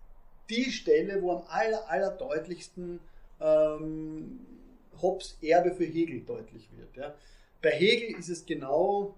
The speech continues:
wie er das argumentiert, eine Missachtung oder eine Verachtung des Einzelnen als Person, die den Einzelnen dazu motiviert, in einen Kampf um Anerkanntwerden einzutreten. Also das ist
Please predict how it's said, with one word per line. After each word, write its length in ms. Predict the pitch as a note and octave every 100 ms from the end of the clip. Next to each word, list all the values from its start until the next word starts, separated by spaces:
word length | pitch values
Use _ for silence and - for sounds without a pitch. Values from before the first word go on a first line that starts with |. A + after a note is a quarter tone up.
| -
wie 120 | E3
er 60 | D#3+
das 340 | D#3+ - -
argumentiert, 880 | - D#3+ D#3+ E3 D#3 D#3 D#3+ G#3 G#3+ - - - -
eine 200 | - D#3+
Missachtung 1000 | D#3+ F3+ G#3+ - - D#3 - - - G#3
oder 220 | E3+ D#3+ D#3
eine 160 | D#3
Verachtung 1200 | D#3 - F3+ G#3 G3+ - - - F3 F3 F#3+ G3 - - _ - - - -
des 240 | E3+ F#3 -
Einzelnen 920 | D3+ D#3 D#3+ - E3+ D#3+ F#3+ A3 A3+ -
als 340 | D#3 - G3+ -
Person, 800 | F3 - F#3 G#3+ F3 - G#3+ - - - - -
die 120 | E3+
den 160 | F#3 F3+
Einzelnen 520 | - F3+ - G3 F#3+
dazu 260 | F3 - E3+
motiviert, 720 | E3 D#3+ F3 C#3+ E3 G#3+ A3 -
in 120 | F#3+ F3+
einen 140 | F3
Kampf 360 | - D#3+ G3 - - -
um 200 | F#3 F#3
Anerkanntwerden 1000 | D#3 E3 D#3+ - C3 D3+ - C#3 D3+ -
einzutreten. 720 | C#3+ C3+ B2+ - - - - - - - -
Also 160 | D3
das 220 | D#3 E3+
ist 220 | F#3+ -